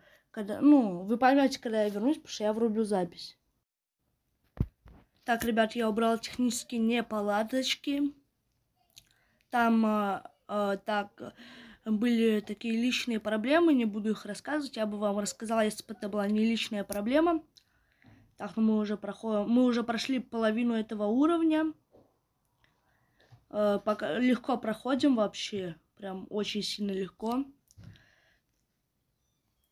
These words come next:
Но, скорее всего, я с-, э, еще какой-нибудь левел пройду, потому что, э, щас только три минуты, э, типа, тридцать секунд, как бы. И смысл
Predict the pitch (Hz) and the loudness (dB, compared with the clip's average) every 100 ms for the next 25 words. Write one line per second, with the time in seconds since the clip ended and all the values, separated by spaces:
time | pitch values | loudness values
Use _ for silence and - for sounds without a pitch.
0 | _ _ - 226 294 311 302 311 277 285 | _ _ -10 -4 4 4 4 4 6 6
1 | 285 - 269 - 254 220 170 - - 220 | 4 0 -6 -6 -4 -4 -6 -8 -6 -2
2 | 277 277 247 233 220 - 226 226 214 208 | -2 -2 -2 -2 -2 -4 -6 -4 -2 -2
3 | 196 202 202 240 330 240 220 202 220 - | -4 -4 2 2 2 -2 -6 -2 -2 -4
4 | - 214 - - - - - _ - 208 | -10 -10 -12 -20 -20 -20 -20 _ 2 4
5 | 214 208 202 170 - _ _ - 262 247 | 4 4 4 0 -4 _ _ -2 2 2
6 | 240 262 254 247 240 - 220 240 247 247 | 0 -4 -4 -4 -8 -8 -6 -2 2 2
7 | 262 254 233 220 208 208 202 - - 117 | 0 0 -2 0 0 -2 -6 -12 -18 -14
8 | 160 - 220 - 214 - 233 226 - - | -12 -10 -12 -8 -10 -6 -6 -4 -8 -6
9 | 254 302 359 370 - 220 196 196 175 - | -4 -2 -2 -2 -6 -6 -6 -8 -10 -12
10 | _ _ _ _ 220 220 214 - - 247 | _ _ _ _ -2 0 0 0 2 2
11 | 254 - 233 202 | 2 -2 -4 -4